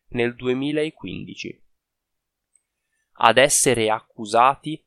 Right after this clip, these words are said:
sono tutti e ventisette gli stati europei, assieme a Russia, Turchia, Svizzera, Norvegia e Regno Unito. Il caso si basa sull'accusa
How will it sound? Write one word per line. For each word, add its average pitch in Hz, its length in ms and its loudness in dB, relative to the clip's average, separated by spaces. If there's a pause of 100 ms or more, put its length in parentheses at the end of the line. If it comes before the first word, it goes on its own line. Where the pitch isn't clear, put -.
sono 139 560 -4
tutti 165 500 -8
e 151 100 0
ventisette 139 920 -2
gli 139 160 -8
stati 139 540 0
europei, 131 680 -6 (260)
assieme 113 680 4
a 104 100 0
Russia, 139 580 -4 (200)
Turchia, 139 760 -6 (160)
Svizzera, 147 880 0 (100)
Norvegia 131 1000 -4
e 113 280 -4
Regno 156 440 -4
Unito. 98 560 -8 (720)
Il 104 260 -8
caso 139 580 2
si - 280 2
basa 135 440 4
sull'accusa 127 1080 -4